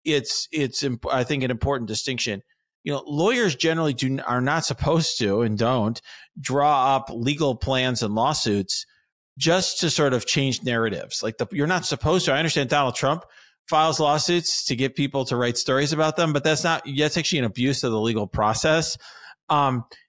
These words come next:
and I, so even if you, if there's a memo like, "Hey, I don't advise this, but you could file a lawsuit just to make someone look bad," that, that's actually a no-no,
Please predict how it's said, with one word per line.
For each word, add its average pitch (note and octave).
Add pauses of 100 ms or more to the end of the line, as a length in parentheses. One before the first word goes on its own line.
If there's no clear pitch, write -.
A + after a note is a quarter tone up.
(180)
and E3
I, F3
so D#3+
even A3
if F3+
you, E3+
if C#3+
there's C#3
a C#3
memo C3+
like, A#2+
"Hey, F#3+
I F#3+
don't G3
advise C3+
this, F#3+
but D#3+
you C#3
could D#3
file B2+
a -
lawsuit A#2+
just B2
to C3+
make C3
someone A#2+
look C#3
bad," F3
that, D#3
that's F3
actually D#3
a A#2+
no-no, A2+